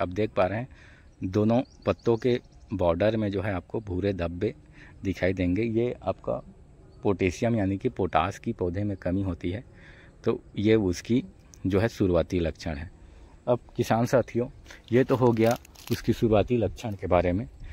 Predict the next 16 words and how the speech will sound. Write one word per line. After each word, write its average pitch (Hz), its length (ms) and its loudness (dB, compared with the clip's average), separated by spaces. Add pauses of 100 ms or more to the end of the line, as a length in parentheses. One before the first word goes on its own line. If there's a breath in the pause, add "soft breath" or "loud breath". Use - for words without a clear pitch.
(200 loud breath)
अब 113 140 6
हम 113 180 2
बात 95 220 4
करेंगे 101 420 0
कि 107 240 -2
हम 113 280 0 (340)
अपने 110 180 0
पौधे 98 400 2
में 113 180 0
जो 104 120 4
है 113 260 4
नाइट्रोजन, 104 600 0
फास्फोरस 101 760 -6
या 101 60 -4
पोटेशियम 98 640 -4
की 113 140 -6